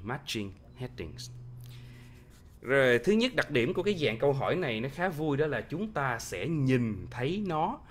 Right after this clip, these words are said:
<laughs> trước cái bài đọc. Nếu mọi người thi trên giấy á, paper test, thì cái câu hỏi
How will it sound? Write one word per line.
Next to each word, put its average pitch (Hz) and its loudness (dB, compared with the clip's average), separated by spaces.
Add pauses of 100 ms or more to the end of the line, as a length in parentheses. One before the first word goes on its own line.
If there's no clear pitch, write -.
(320)
<laughs> - -12
trước 240 0
cái 190 0
bài 98 4
đọc. 82 -2 (880)
Nếu 190 2
mọi 139 0
người 110 2
thi 127 0
trên 127 -2
giấy 131 0
á, 254 -6
paper 117 0
test, 135 -4
thì 120 0
cái 151 -2
câu 139 4
hỏi 113 -4